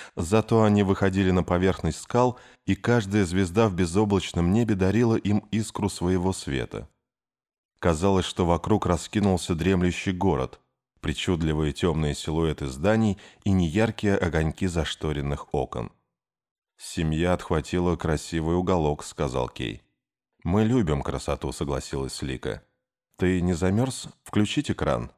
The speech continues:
«Не надо. На отмелях ночью бывало и холоднее». Кей Дач нашёл в темноте руку Сейкер, тихо спросил: «Видишь Шидар?» «Вижу, земляк». Они лежали рядом, ещё разгорячённые от любви,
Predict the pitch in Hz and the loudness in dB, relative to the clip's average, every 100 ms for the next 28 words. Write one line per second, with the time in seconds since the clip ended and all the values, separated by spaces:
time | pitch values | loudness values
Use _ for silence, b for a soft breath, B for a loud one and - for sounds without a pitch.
0 | _ _ _ _ _ _ - 123 120 95 | _ _ _ _ _ _ -4 0 4 4
1 | 64 58 57 - _ _ _ 92 95 90 | 2 -4 -10 -16 _ _ _ 2 4 4
2 | 82 101 - 92 87 98 90 82 87 82 | 4 0 0 0 2 2 0 0 -2 0
3 | 78 82 76 76 73 71 - 73 73 73 | 2 2 2 0 -2 -4 -2 -2 -2 -4
4 | 67 55 50 - _ _ _ _ _ _ | -4 -6 -10 -16 _ _ _ _ _ _
5 | _ - 78 76 78 - 73 71 - 71 | _ -2 -2 0 -2 -2 -4 -4 -4 -6
6 | - 71 71 71 - 76 76 - 80 - | -4 -4 -4 -4 -4 -2 -2 -6 -12 -2
7 | 95 95 92 87 B _ _ - 90 90 | -2 0 -4 -4 B _ _ -4 -2 -2
8 | - - 82 - 69 62 - _ _ _ | -6 -4 -4 -4 -6 -8 -10 _ _ _
9 | _ _ _ 76 120 135 107 - 82 67 | _ _ _ -2 0 0 -2 -2 -4 -2
10 | 62 - _ _ _ _ _ _ _ _ | -6 -8 _ _ _ _ _ _ _ _
11 | _ - 78 92 71 65 58 65 65 57 | _ -10 -2 0 0 -4 -8 -8 -6 -6
12 | - _ _ _ _ _ _ _ _ _ | -10 _ _ _ _ _ _ _ _ _
13 | _ _ _ _ _ 104 113 127 127 120 | _ _ _ _ _ 2 4 4 4 4
14 | 104 113 110 104 110 92 82 80 - 101 | 4 4 4 4 4 4 2 0 2 2
15 | 92 76 85 78 - 101 95 90 80 87 | 2 0 -2 -2 0 2 4 2 2 0
16 | 78 78 98 113 | -2 0 0 0